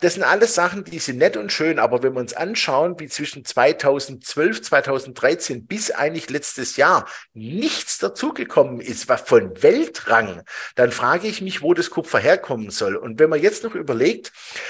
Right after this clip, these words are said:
dass, ähm, von, äh, zweitausendzehn, da war eine Weltkupfer-, äh, Nachfrage oder beziehungsweise Weltkupferverbrauch von irgendwo um die achtzehn, neunzehn Millionen Tonnen. Letztes Jahr waren wir bereits bei sechsundzwanzig Millionen Tonnen.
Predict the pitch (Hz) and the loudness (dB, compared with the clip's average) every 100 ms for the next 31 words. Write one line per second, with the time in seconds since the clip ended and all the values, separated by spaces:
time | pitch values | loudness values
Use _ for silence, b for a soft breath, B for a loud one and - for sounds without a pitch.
0 | B - 156 147 - - 143 147 151 135 | B 4 4 4 -2 2 2 2 0 -10
1 | - _ _ _ _ _ _ - - 143 | -14 _ _ _ _ _ _ 0 4 6
2 | 143 139 135 131 - 123 170 165 160 151 | 6 6 6 6 2 2 2 2 0 -2
3 | 139 120 - - 180 190 117 98 - 127 | -8 -8 -6 0 0 0 -4 -6 -4 -2
4 | 127 120 117 143 190 - - 208 - 175 | 0 0 4 4 4 0 -8 -8 -2 -2
5 | 143 B B B - 143 143 113 - 127 | -2 B B B 4 6 6 4 0 0
6 | 135 170 - 143 143 143 - - 135 104 | 0 0 0 2 2 0 -4 -6 -8 -2
7 | 98 151 - 156 - 123 - 107 - 151 | 2 2 0 -8 -4 -4 -4 -4 0 0
8 | 165 123 - 170 170 - 143 139 123 - | 0 -4 -2 -2 -2 -6 -10 -8 -4 -2
9 | 165 - 143 127 147 156 135 123 113 104 | -2 -2 -4 -2 -2 -4 -6 -4 -2 -2
10 | 101 - 151 101 B B B 156 - 165 | 0 2 2 0 B B B 2 2 2
11 | 151 131 127 131 120 120 110 104 143 - | 4 4 2 -2 -2 0 0 0 -2 -4
12 | 98 - 226 226 - 220 123 117 120 - | -6 -2 -2 -2 -8 -4 -4 -4 -6 -8
13 | 113 104 98 95 87 107 120 220 | -6 -4 -4 -6 -4 -2 -2 -4